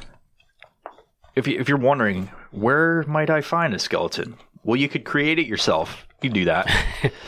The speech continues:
Speaker 2: You could.
Speaker 1: Which the
Speaker 2: Might
Speaker 1: end
Speaker 2: not be
Speaker 1: state,
Speaker 2: legal.
Speaker 1: the end state isn't illegal, like, having the skeleton, but the action of creating the skeleton um, is completely illegal.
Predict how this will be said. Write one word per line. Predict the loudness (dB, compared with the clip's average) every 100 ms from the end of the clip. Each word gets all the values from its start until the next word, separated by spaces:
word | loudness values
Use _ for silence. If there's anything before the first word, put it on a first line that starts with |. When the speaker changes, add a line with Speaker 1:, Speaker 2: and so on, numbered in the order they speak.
| -6
Speaker 2:
You | -4
could. | 0 2 4 2 -2 -14 -18 -20 -4
Speaker 1:
Which | -2 0
the | -2
Speaker 2:
Might | 0 0
Speaker 1:
end | 2
Speaker 2:
not | 2
be | 2
Speaker 1:
state, | 4
Speaker 2:
legal. | 6 6 6 4 2
Speaker 1:
the | 2
end | -2 -2
state | 0 0 0
isn't | 0 2 0 0 -6 -2
illegal, | 0 4 4 4 2 2 -2 -10 -18 -20 _ _ _ _ _ -2
like, | 0
having | 0 -2 -2 -6
the | -8
skeleton, | -2 0 0 -2 -4 -4 -8 _ -10
but | -2 -2 -4
the | -6 -4 -2
action | -2 -2 -6 -10
of | -6
creating | 0 2 4 2
the | 2
skeleton | 2 0 0 0 0 0 -2 -18 -20 -18 -20 -20 _ 0
um, | 2 4 2 0
is | 0 0
completely | 0 -2 4 4 4 -4
illegal. | -2 0 2 0 -4